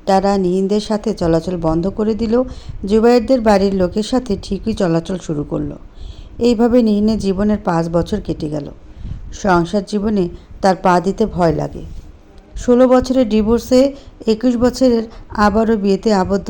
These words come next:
হলো। আজকে দেখতে এসে বিয়ে হয়ে গেছে। পরনে ছিল তার লাল থ্রি পিস। বাবা মায়ের কাছ থেকে বোঝা দূর হলো। বিয়ে না করলে সমাজ জীবন থেকে তার নানা রকম খোঁটা শুনতে হতো।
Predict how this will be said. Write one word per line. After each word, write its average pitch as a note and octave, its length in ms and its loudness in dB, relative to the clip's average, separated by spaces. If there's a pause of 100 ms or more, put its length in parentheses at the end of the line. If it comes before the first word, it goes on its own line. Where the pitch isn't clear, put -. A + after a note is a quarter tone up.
(120)
হলো। F#3 200 0 (520)
আজকে F#3 480 -4
দেখতে F#3+ 340 -2 (260)
এসে F#3 280 -2
বিয়ে F3+ 260 -2
হয়ে F3 220 0
গেছে। E3+ 300 -4 (160)
পরনে F3 340 0
ছিল A#3 280 -6
তার G#3 180 -2 (100)
লাল D#3 220 0
থ্রি D#3 200 -10
পিস। C#3+ 260 -12 (500)
বাবা F3+ 260 0
মায়ের F3+ 300 0
কাছ E3+ 180 -2 (100)
থেকে G#3 240 -4
বোঝা E3+ 320 -2
দূর E3+ 300 -4
হলো। D3 240 -8 (520)
বিয়ে A3 260 2
না G3 200 4
করলে B3 320 0
সমাজ G3+ 400 0
জীবন A3+ 240 -4
থেকে B3 300 -2 (340)
তার G3 160 0
নানা F#3 340 2
রকম F#3 280 -2 (380)
খোঁটা F#3 280 -2
শুনতে F3 360 -2
হতো। D3+ 260 -6